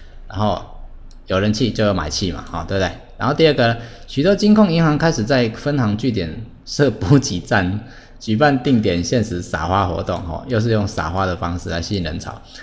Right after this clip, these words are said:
然后第三点呢，有银行业者结合宝可梦推出信用卡 App，买宝可梦的道具就可以获得抵用金，哈，用这种方式来行销。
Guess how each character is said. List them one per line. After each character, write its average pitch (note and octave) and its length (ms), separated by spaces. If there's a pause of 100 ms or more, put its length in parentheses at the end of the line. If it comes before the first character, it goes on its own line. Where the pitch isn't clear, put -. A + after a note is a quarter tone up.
(320)
然 A2+ 120
后 D3+ 60
第 E3 140
三 D#3 240
点 A2+ 160
呢， G2+ 140
有 G2 120
银 C3 160
行 E3 100
业 F3 160
者 F#2+ 180
结 G#2 200
合 G#2+ 60
宝 A2 180
可 A2 100
梦 G#2 200
推 C3 160
出 C#3 360
信 F3 300
用 D#3 160
卡 D#2 260
App， - 320 (420)
买 A2+ 260
宝 A2+ 260
可 D3+ 140
梦 C3+ 160
的 A2 100 (120)
道 G#2+ 200
具 G#2 220
就 A2 140
可 G2 160
以 E2+ 160 (280)
获 G#2 140
得 D#2+ 180 (120)
抵 D#2+ 120
用 F2 240
金， E2 240
哈， E2+ 140
用 A2 140
这 A#2+ 80
种 F#2+ 140
方 F#2+ 260
式 F2+ 220
来 D#2+ 160
行 F2 220
销。 D#2+ 280